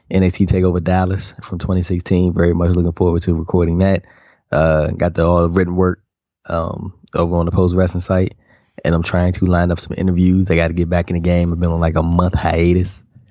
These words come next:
so I'm trying to get back in, back, back in the interview game. So hopefully I will have some things coming out in the next couple of weeks, but we shall see, my good sir. And also, just to reiterate it again, reiterate it again,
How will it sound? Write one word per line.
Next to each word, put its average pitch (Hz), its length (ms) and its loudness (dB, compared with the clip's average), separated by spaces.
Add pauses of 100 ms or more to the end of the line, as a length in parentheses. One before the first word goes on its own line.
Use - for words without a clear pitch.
(100)
so - 120 -6
I'm 85 80 -4
trying 82 240 0
to 85 60 4
get 87 100 0
back 85 220 2
in, 85 240 -2 (100)
back, 87 220 0
back 85 160 0
in 87 80 -2
the 87 60 -2
interview 85 300 0
game. 85 180 -2
So 87 100 -4
hopefully 85 360 0
I 82 100 2
will 82 140 0
have 85 180 2
some - 140 -8
things 87 280 2
coming 85 220 0
out 85 220 0 (440)
in 85 100 0
the 82 60 2
next 82 180 0
couple 82 260 -4
of 85 40 -4
weeks, 87 420 -2
but 82 180 0
we 85 100 0
shall 87 260 0
see, 92 300 0
my 82 160 -2
good 85 180 -2
sir. 87 280 -2 (280)
And 95 120 2
also, 85 400 2
just 87 220 -4
to 90 80 0
reiterate 85 380 2
it 85 80 0
again, 82 360 -2 (320)
reiterate 90 520 2
it 85 100 -4
again, 85 360 -6